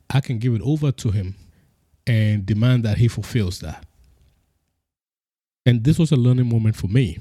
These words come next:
because it brought to my attention a lot of things that I thought, even though were my responsibility, I could easily delegate, if you wanna call it that,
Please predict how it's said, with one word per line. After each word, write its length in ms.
because 500
it 120
brought 200
to 120
my 120
attention 340
a 20
lot 180
of 120
things 320
that 400
I 240
thought, 400
even 200
though 100
were 200
my 260
responsibility, 760
I 120
could 220
easily 520
delegate, 720
if 180
you 60
wanna 160
call 240
it 100
that, 300